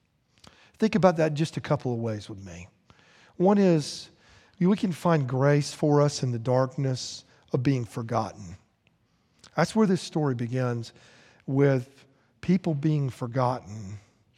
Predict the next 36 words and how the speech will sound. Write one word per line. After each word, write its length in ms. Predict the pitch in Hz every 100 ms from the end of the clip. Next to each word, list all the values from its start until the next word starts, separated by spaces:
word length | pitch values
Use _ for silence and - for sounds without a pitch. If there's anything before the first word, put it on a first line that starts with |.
| - _ _ - _ _ _ _ _ -
Uh, 200 | 135 135
what 180 | 160 190
we 100 | 180
learn 440 | 170 175 170 165
is, 280 | 160 160 135
though 160 | 143
Joseph 680 | 127 113 156 202 - 175 -
has 220 | 147 131
been 360 | 127 147 147 131
the 100 | 123
hero 520 | - 196 214 185 156
of 120 | 131
Egypt 600 | 135 151 165 190 - - _ _ - - _
in 100 | 160
the 80 | 147
past 420 | - 151 156 -
generation, 800 | - 151 135 143 151 - 165 160 156 - - - _
the 160 | 135 127
Hebrew 480 | 117 156 135 156 151
who 160 | 147
comes 360 | 143 - 135 113
down, 360 | - 143 147 151
the 100 | 123
son 240 | - 135
of 80 | 117
Jacob, 500 | 117 135 131 156 143
the 160 | 127
Is-, 240 | 123 131 170
the 120 | 147
son 260 | - 151 143
of 100 | 127
Israel 460 | 143 147 147 135 - - - -
who 160 | 175 147
comes 380 | - 135 107
down, 460 | 110 120 135 156 165
right, 420 | 147 147 165 180